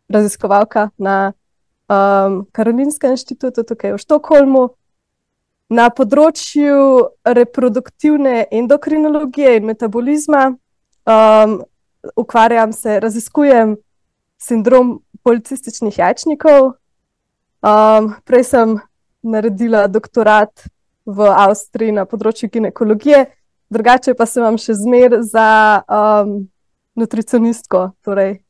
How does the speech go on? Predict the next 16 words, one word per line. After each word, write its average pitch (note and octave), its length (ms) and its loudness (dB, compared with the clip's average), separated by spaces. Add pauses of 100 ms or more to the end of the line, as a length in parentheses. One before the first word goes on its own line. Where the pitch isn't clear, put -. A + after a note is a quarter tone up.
(440)
to B3 180 6
je G#3+ 80 4
nekako A3 500 0
moja A3+ 340 4
izobrazba. A#3+ 760 2 (380)
Poleg C#4 400 -2
tega A#3 320 0
pa, G#3+ 680 2
ehm, G#3+ 360 -2
sem A3 240 -8
se A3 560 0
zadnje A#3+ 360 2
par A#3+ 220 2
let B3 340 -4 (300)
ukvarjala A3 640 0
tudi A3+ 460 -8